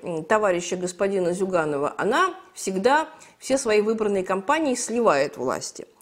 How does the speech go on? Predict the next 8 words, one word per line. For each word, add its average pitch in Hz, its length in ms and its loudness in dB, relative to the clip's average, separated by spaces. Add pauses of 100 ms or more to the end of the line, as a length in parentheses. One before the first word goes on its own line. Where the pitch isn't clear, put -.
(440)
Практически 240 600 0
все. 185 400 -2 (180)
И 170 80 0
практически 208 640 0
во 190 140 0
всех 226 300 -2
регионах, 220 500 0
за 226 460 0